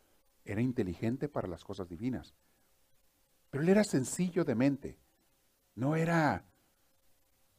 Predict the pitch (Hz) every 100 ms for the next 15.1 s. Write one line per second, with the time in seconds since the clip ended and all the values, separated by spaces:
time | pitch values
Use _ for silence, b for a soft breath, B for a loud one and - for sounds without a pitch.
0 | _ _ - 113 143 156 143 117 110 131
1 | 135 117 117 117 117 113 - 90 85 107
2 | 123 123 - - 98 - 92 87 - 87
3 | 95 82 - 87 - 85 78 82 - 82
4 | 80 147 156 123 120 117 139 160 - -
5 | 135 120 - _ b b b b b b
6 | b _ 165 156 156 165 233 269 247 196
7 | 151 135 165 170 175 151 139 156 127 113
8 | 110 123 156 170 147 120 110 139 147 117
9 | 117 b b b b b - 135 - 123
10 | 110 104 101 107 104 107 98 104 - -
11 | _ _ _ _ _ _ _ _ _ 107
12 | 135 196 180 170 185 139 - 143 165 -
13 | 104 147 151 - 135 139 143 123 107 143
14 | 143 147 123 120 - 233 214 151 101 -